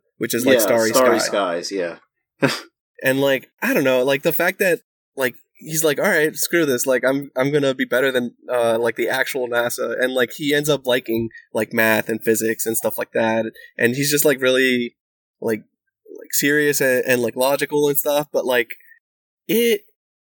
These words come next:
Speaker 1: it, it shows a lot in his character, like, just how,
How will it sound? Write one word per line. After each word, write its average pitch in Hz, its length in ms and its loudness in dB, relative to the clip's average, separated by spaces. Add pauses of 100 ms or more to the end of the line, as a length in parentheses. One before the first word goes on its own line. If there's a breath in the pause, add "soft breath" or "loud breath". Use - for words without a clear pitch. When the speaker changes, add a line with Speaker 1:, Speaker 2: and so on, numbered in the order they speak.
(220)
Speaker 1:
it, 208 380 0
it 196 140 0
shows 185 380 0
a 165 40 2
lot 135 300 2
in 143 140 2
his 139 160 0
character, 127 480 0
like, 131 260 -2
just - 180 -6
how, 127 640 0